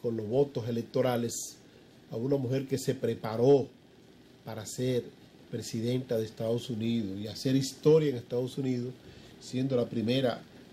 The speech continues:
presidenta de Estados Unidos. Me refiero a Hillary Clinton. Entonces ahora, eh, el señor Donald Trump cae por su propio peso. Un gobierno que encontró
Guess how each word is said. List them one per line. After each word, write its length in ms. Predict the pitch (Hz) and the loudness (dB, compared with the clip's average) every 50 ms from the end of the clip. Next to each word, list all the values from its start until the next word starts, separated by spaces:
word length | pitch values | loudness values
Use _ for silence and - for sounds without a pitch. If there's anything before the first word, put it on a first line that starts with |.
| - - | -12 -8
presidenta 720 | - 117 - - - 117 113 120 120 120 120 - 107 - - - - | -8 -6 -4 -2 0 0 2 2 0 0 -2 -4 -6 -6 -8 -10 -6
de 120 | 156 120 | -4 -4
Estados 480 | 117 - - 117 110 113 120 113 - - | -4 -4 -6 -6 -4 -4 -4 -4 -4 -6
Unidos. 400 | 107 104 104 104 104 107 117 117 | -4 -4 -2 -2 -2 -2 -2 -4
Me 80 | 117 | -4
refiero 460 | 110 120 113 - - 123 123 127 123 | -4 -6 -6 -4 -2 0 2 2 0
a 40 | 113 - | 0 -2
Hillary 300 | 135 123 120 117 113 113 | -2 0 0 2 2 0
Clinton. 540 | 110 - - 107 107 104 104 98 - - 95 - - - - - - - - - - - | -2 -4 -4 -2 -2 -2 -2 -4 -4 -8 -10 -12 -12 -16 -18 -20 -20 -20 -20 -20 -20 -12
Entonces 300 | - 120 110 - 147 139 | -8 -4 0 4 6 6
ahora, 380 | 135 151 170 175 160 160 - - - - - - - - - - - - - - | 8 8 8 6 4 2 -2 -6 -14 -20 -20 -20 -20 -20 -20 -20 -20 -20 -16 -10
eh, 300 | - - - - - 135 | -8 -6 -6 -4 -4 -6
el 80 | 131 - | -6 -6
señor 640 | - - 117 113 120 131 131 131 131 123 120 120 - - 131 | -6 -6 -4 0 2 2 4 6 6 6 4 4 0 -4 -6
Donald 300 | 127 127 127 131 135 135 | -4 -2 -2 -2 -2 0
Trump 340 | - 147 151 151 143 139 135 - - - - - - - - - - - - | 2 4 4 4 4 2 0 -6 -12 -18 -20 -20 -20 -20 -20 -20 -20 -6 -2
cae 320 | 143 147 156 156 143 135 | 0 2 4 6 6 6
por 220 | - - 123 117 | 4 2 -2 -4
su 160 | - - 127 - | -2 -4 -6 -4
propio 360 | - 110 113 104 - 117 107 | -2 -2 -4 -2 -2 -6 -6
peso. 420 | - - - - - - - - - - - - - - - - - - - - - | -6 -8 -10 -8 -8 -8 -8 -10 -14 -18 -20 -20 -20 -20 -20 -20 -20 -20 -20 -16 -10
Un 280 | 202 170 151 165 170 160 | -6 -4 -2 0 2 2
gobierno 680 | 170 165 175 185 185 190 190 202 202 196 180 165 151 - | 4 4 6 6 6 6 4 2 -2 -4 -6 -8 -8 -6
que 140 | - 127 | -4 -4
encontró 760 | 120 117 - - 123 120 113 - 139 131 139 151 151 135 117 | -4 -4 -2 -2 -2 -2 0 0 2 6 6 6 6 6 4